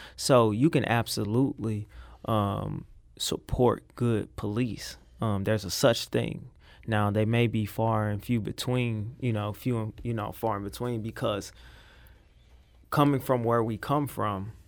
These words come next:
um, we see the same officers in the same district. So if these officers in our district are the same bad apples that we see, of course we're gonna think that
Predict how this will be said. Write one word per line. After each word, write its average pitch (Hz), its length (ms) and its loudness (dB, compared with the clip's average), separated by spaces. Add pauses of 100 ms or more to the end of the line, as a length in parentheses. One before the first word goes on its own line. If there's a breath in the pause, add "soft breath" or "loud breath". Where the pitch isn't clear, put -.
(560)
um, 107 160 -2
we 127 140 4
see 139 280 2
the 113 120 0
same 117 380 0
officers 113 580 2
in 104 120 -4
the 95 100 -6
same 110 360 -2
district. 104 460 -4
So 107 160 0
if 101 140 -6
these 151 320 4
officers 117 640 0
in 117 220 -2
our 110 220 4
district 117 560 0
are 110 140 0
the 107 80 -4
same 117 560 0 (380 loud breath)
bad 120 340 6
apples 120 420 4
that - 200 2
we 127 100 4
see, 131 260 2
of 113 100 0
course 135 300 2
we're 123 100 0
gonna 110 220 0
think 123 360 -4
that 107 200 -2